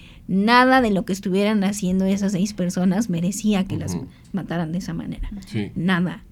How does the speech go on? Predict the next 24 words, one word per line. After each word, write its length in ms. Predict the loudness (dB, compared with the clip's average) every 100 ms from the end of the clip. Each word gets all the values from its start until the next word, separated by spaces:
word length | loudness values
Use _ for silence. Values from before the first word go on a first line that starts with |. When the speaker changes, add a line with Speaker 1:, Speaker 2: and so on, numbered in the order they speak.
| -20 -16
Speaker 2:
Ujú. 280 | -14 -10 -8
Speaker 1:
Aun 360 | -2 2 4 4
cuando 280 | 4 2 2
hubieran 300 | 0 0 0
sido 260 | 0 0 0
narcos, 400 | 0 -2 -4 -4
nadie 420 | 2 4 4 4 4
merece 380 | 2 0 -2
morir 260 | -2 -2 -4
así. 380 | -6 -6 -6 -6 -12
Speaker 2:
Sí. 360 | -8 -4 -4 -4 -8
Speaker 1:
En, 320 | -4 -2 -2 -4
en 200 | -2 0
esa, 520 | 0 2 0 0 -2 -6 -16 -20 -20 -4 -4 -4 -10 -20 -20 -4
en 160 | 0 2
esa 180 | 4
impunidad 600 | 2 0 0 0 2 0
y 100 | 2
en 100 | 0 0
ese 200 | 0 0
abandono. 680 | 0 0 0 2 0 -2 -8 -6
Speaker 2:
Ujú. 420 | -4 -4 -6 -8 -12 -20 -20 -12 -12
Speaker 1:
¿No? 300 | -8 -6 -6
Y, 360 | -8 -10 -10 -12